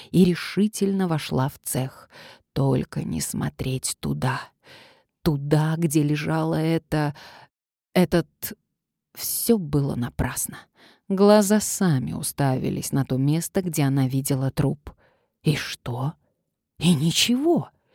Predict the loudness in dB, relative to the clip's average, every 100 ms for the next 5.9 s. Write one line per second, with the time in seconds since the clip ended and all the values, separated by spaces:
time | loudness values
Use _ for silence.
0 | _ -20 _ 4 8 6 4 2 4 6
1 | 6 6 4 -2 0 6 6 4 -2 -4
2 | -4 _ 4 6 8 6 0 -2 -12 -18
3 | _ _ _ _ _ _ _ 4 4 4
4 | 0 -2 -2 0 -2 -4 -4 -4 -2 -4
5 | -4 -6 -4 -4 -2 -2 -4 -10